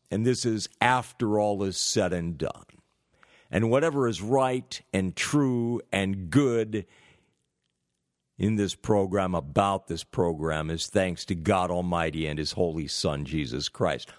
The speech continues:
Whatever is erring, lacking, is due to me.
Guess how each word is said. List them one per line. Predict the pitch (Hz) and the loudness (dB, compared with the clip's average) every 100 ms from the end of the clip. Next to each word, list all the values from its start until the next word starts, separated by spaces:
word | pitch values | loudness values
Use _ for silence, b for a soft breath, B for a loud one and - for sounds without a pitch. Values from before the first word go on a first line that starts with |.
| - | -2
Whatever | 113 127 143 143 160 - | 2 4 2 0 -6 0
is | 131 131 - - | 0 0 -2 -2
erring, | 139 123 110 95 85 82 - | 0 0 0 -2 -4 -4 -4
lacking, | 117 117 120 123 120 - 65 - - 50 _ _ _ _ _ _ _ _ _ _ _ _ _ _ | -2 0 2 0 -4 -12 -14 -14 -18 -20 _ _ _ _ _ _ _ _ _ _ _ _ _ _
is | 98 78 | -4 0
due | 107 | 0
to | 90 | 0
me. | 85 67 - | -4 -8 -14